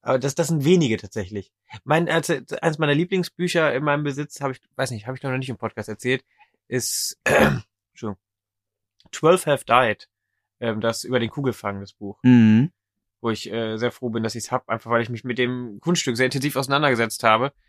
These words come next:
Speaker 1: Es gibt dann immer so einzelne Werke, aber das ist halt auch mehr eine Erzählung und, äh, nicht direkt eine Trickbeschreibung.
Speaker 2: Mehr geschicht-,
Speaker 1: Ja.
Speaker 2: geschichtlich dann, ne?
Speaker 1: Geschichtliche
Speaker 2: Mhm.
Speaker 1: Aufarbeitung, genau.
Speaker 2: Aber auch dahin kommt man ja erst,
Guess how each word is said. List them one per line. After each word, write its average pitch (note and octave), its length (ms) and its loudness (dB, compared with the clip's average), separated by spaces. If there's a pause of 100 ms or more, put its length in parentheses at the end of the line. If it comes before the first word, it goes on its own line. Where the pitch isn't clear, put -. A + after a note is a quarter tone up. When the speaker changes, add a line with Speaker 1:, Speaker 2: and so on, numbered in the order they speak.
(400)
Speaker 1:
Es - 80 -20
gibt F3+ 160 -2
dann D#3 80 2
immer D3 140 0
so C3+ 80 0
einzelne D3 460 2
Werke, C3 440 4 (460)
aber C3 160 0
das D3 140 -2
ist D3+ 120 -4
halt C#3+ 140 2
auch B2+ 120 2
mehr C#3 100 2
eine C3+ 120 2
Erzählung B2 600 0
und, G#2+ 360 -10
äh, G#2+ 360 -6
nicht C3 240 -10
direkt A2 200 -10
eine G#2+ 140 -10
Trickbeschreibung. - 600 -6
Speaker 2:
Mehr - 80 0
geschicht-, A#2 420 0
Speaker 1:
Ja. - 80 -8
Speaker 2:
geschichtlich A2 500 -2
dann, G2+ 280 -4
ne? G2+ 60 -2
Speaker 1:
Geschichtliche A#2+ 440 -2
Speaker 2:
Mhm. F#2+ 60 2
Speaker 1:
Aufarbeitung, G#2+ 580 0
genau. G#2 400 -2 (300)
Speaker 2:
Aber A#2 180 8
auch G#2+ 160 4
dahin A#2+ 480 4
kommt A#2+ 240 0
man A#2 100 2
ja A#2 120 4
erst, B2 360 2